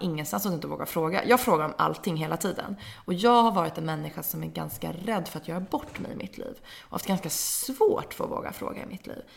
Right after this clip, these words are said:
För jag är så rädd att någon ska skratta åt mig. Eller tänka så här, men gud, vet du inte det här? Eller, eh, det här tänker jag inte svara på. Eller haha, eller så här, förlöj-, jag vet inte vad jag har tänkt. Och sen har jag insett när jag har börjat våga fråga att det är inte så många som skrattar åt mig för att jag inte vet.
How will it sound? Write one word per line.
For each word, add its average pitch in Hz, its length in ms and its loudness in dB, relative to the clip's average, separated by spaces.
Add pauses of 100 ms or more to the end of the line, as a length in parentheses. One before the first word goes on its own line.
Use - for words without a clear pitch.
För - 140 -4
jag 165 40 4
är 160 80 -2
så 160 420 2
rädd 151 380 0
att - 180 -6
någon 156 140 -4
ska - 180 -8
skratta - 540 -6
åt 196 120 -4
mig. 185 400 0
Eller 165 180 -6 (180)
tänka 175 220 -2
så - 60 -4
här, 165 60 -2
men 160 80 -6
gud, 165 180 2
vet 185 280 4
du 196 60 4
inte 190 180 4
det - 60 2
här? - 380 -4
Eller, - 260 -6 (280)
eh, 165 320 2
det - 60 -2
här 160 100 0
tänker 233 220 6
jag 196 40 4
inte - 140 0
svara 151 420 6
på. 139 320 -2
Eller 156 140 -2
haha, 220 560 4
eller 170 100 0
så 170 100 -4
här, - 80 -4
förlöj-, 180 420 6
jag 240 60 6
vet 240 260 6
inte - 160 -8
vad - 60 -2
jag - 40 0
har - 60 -10 (100)
tänkt. - 240 -8 (300)
Och 196 160 -4
sen 226 120 6
har 285 60 8
jag 285 80 8
insett 196 320 4
när 226 80 4
jag 202 120 6 (460)
har 208 100 0
börjat 185 300 2
våga 180 220 2
fråga 165 360 -2
att - 200 -10 (440)
det 208 80 -4
är - 20 2
inte 196 120 0
så 202 100 2
många 156 280 4
som 160 140 0
skrattar 160 420 -2
åt 160 140 -2
mig 160 100 -2
för 156 100 -2
att - 60 -6
jag 156 80 -4
inte 156 120 -4
vet. - 360 -6